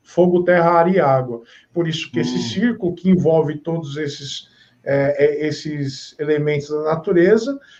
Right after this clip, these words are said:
Speaker 1: pra que você invoque a deusa. É, isso é usado em reli-, em religião pagã, dos,
Speaker 2: É.
Speaker 1: vem dos nórdicos, né?
Speaker 2: Ah, tem uma pergunta muito importante aqui, muito, é, interessante e,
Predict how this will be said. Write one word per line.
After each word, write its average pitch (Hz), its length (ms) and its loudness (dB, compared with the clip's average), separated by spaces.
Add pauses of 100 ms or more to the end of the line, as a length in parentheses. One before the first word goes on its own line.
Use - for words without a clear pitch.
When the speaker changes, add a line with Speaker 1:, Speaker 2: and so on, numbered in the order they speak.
(140)
Speaker 1:
pra 202 120 2
que 190 120 -4
você 202 280 0
invoque 180 680 2
a 175 80 6
deusa. 165 560 0 (340)
É, 139 480 2
isso 165 240 -2
é 202 60 4
usado 170 920 0
em 147 120 -6
reli-, 165 280 -4
em 147 140 -6
religião 165 460 -2
pagã, 151 500 0 (540)
dos, 147 180 -8 (180)
Speaker 2:
É. 220 60 -6
Speaker 1:
vem 254 140 0
dos 196 260 -2
nórdicos, 147 640 0
né? 135 140 -6 (920)
Speaker 2:
Ah, 123 80 0
tem - 300 -2
uma 170 100 0
pergunta 170 360 4
muito 170 500 6
importante 185 680 2
aqui, 151 260 -6
muito, 175 920 2
é, 139 280 -6
interessante 160 1080 -4
e, 180 520 0